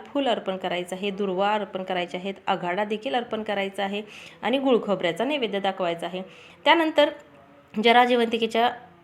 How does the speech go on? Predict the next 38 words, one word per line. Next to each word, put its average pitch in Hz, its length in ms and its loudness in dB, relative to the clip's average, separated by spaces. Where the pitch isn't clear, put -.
प्रतिमेला 233 480 2
आपण 196 240 0
हळदी 202 320 2
कुंकू 247 300 -4
अर्पण 208 420 -2
करायचं 185 440 -2
आहे 196 200 -4
आणि 226 200 0
वस्त्रमाळ 214 540 2
अर्पण 160 300 -4
करायची 160 400 -8
आहे. - 500 -16
वस्त्रमाळ 254 480 4
म्हणजे 247 260 0
कापसाचं 202 640 0
पौतं 233 440 0
जे 254 140 2
आपण 220 220 -2
करतो, 208 480 -4
ते - 100 0
हळदी 220 320 2
कुंकू 269 280 -2
लावून 262 280 2
क-, - 320 -10
तयार 208 200 4
करायचं 208 380 -2
आहे 208 140 -4
आणि 202 300 -2
ते 269 80 2
प्रतिमेला 185 520 -2
घालायचं 170 380 -4
आहे. 214 200 -8
त्या-, 247 160 6
त्यानंतर 214 340 4
एखादं 233 380 4
फूल 330 260 2
आणि 214 220 0
दुर्वा 214 420 4